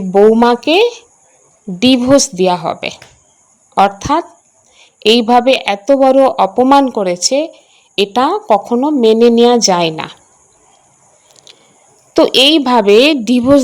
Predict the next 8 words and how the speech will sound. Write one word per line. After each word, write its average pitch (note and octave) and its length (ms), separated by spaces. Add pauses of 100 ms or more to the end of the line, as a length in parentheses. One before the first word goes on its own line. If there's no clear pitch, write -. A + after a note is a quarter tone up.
(100)
দেওয়ার A#3+ 220 (100)
জন্য B3+ 180 (160)
যেসব A3 360 (640)
প্রস্তুতি C#4 560 (120)
নেওয়া G#3+ 280
হয়, C#4 200 (680)
সেই C4+ 280 (100)
প্রস্তুতি B3 520